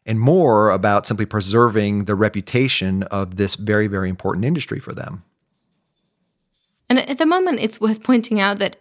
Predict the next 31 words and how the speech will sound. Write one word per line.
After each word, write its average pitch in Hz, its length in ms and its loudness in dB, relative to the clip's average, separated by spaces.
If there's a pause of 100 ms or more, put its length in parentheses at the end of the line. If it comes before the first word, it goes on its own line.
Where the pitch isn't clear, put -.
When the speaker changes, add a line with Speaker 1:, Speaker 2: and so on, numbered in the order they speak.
(140)
Speaker 2:
everyone 190 840 0
is 185 160 -4
struggling 175 500 -2
to - 120 -10
get 185 160 0
the 196 80 -6
right 180 340 0
balance 180 720 0
of, 185 280 -4
of - 120 -8
safety 196 720 -2
and, 185 320 -4
and 190 120 -2
supply. 180 800 -2 (560)
Uh, 196 80 -2
back 202 320 2
in, 196 400 0
in 202 140 -2
two 196 100 -6
thousand 190 240 0
and 285 80 2
eight, 285 280 2
the, 185 300 2
the 185 80 -4
Chinese 190 540 0
dairy 180 240 2
industry 180 320 -4
clearly 180 280 -6 (140)
couldn't 180 280 -6
be 190 120 -10
helped. 190 720 -4